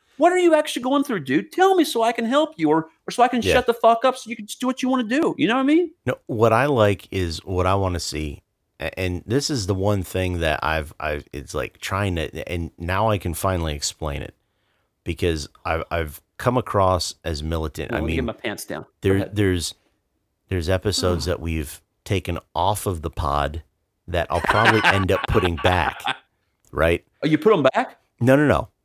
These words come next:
Speaker 2: I probably
Speaker 1: Okay.
Speaker 2: will. But the thing
Speaker 1: Well, the,
Speaker 2: is
Speaker 1: the, the sound quality is much worse. Even, like, this is shitty now. It's even worse for me <laughs> back then.
Speaker 2: But, but, but the thing is,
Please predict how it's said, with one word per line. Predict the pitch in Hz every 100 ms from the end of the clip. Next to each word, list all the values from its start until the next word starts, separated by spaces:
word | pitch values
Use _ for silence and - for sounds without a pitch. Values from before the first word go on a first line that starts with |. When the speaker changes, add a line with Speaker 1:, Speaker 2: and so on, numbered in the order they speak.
| _
Speaker 2:
I | 85
probably | - 131 123 80 76
Speaker 1:
Okay. | 69
Speaker 2:
will. | 58 - _ _ _ _ -
But | 82 120 -
the | 98
thing | - 127
Speaker 1:
Well, | 113
the, | 123
Speaker 2:
is | -
Speaker 1:
the, | 135 -
the | 139 139
sound | - 147 139
quality | 143 117 110
is | 110
much | 117 110 -
worse. | 107 104
Even, | 147 135
like, | 131 117 147
this | 110
is | 110
shitty | - 110 104
now. | 110 117 113 113 - -
It's | -
even | 123 104
worse | 98 101
for | - -
me | - -
<laughs> | -
back | - -
then. | - 139 -
Speaker 2:
But, | 147 170 151 131
but, | 160 -
but | 175
the | 147
thing | - 165
is, | 151 123